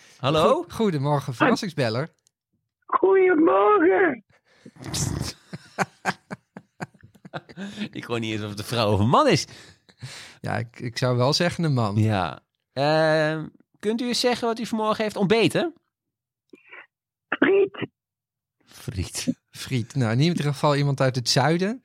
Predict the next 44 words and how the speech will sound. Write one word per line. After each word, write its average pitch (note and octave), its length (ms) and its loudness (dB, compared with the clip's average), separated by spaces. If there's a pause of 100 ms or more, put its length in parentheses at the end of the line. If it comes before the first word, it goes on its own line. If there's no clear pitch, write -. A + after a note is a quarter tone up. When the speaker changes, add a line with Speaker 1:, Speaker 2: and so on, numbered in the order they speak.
Speaker 1:
Ja. F3+ 280 2
Speaker 2:
Of D#3 160 2
uit D#3+ 140 2
de - 60 -8
onderste D#3 360 -2
helft C#3+ 300 2
van C3 140 2
Rotterdam. B2+ 460 0
Want G#2+ 140 -2
ik A2+ 100 -6
zag C#3 220 -2
dat B2+ 140 -4
het B2 160 -12
friet-patat, - 800 -4
eh, C3 200 2
scheidingslijntje, E3+ 960 -2
dat D3 80 2
Speaker 1:
Oh, - 60 6
Speaker 2:
het E4+ 80 2
Speaker 1:
ja. - 140 2
Speaker 2:
nu - 60 -4
ook F#3 220 -6
door E3 200 2
Rotterdam C#3+ 500 0
loopt. F2+ 340 -6
Speaker 1:
Ja. B2 100 0 (600)
Speaker 2:
Oké, C#3 340 -2
zuiden D3 360 2
Speaker 1:
Oké. F2+ 40 -2
Speaker 2:
van C3+ 100 4
het D3 80 0
land. F#2+ 400 -4
Speaker 1:
Friet. - 460 -8
En, D#3 200 0 (240)
en, F3+ 200 0
ehm, F3+ 760 4
eh, E3+ 480 0
moest F3 320 -2
u G3+ 160 -6
vandaag F#3 400 -2
aan E3+ 120 -2
het F3+ 100 -4
werk? F3+ 380 0 (960)
Speaker 3:
Ja, F#4+ 540 2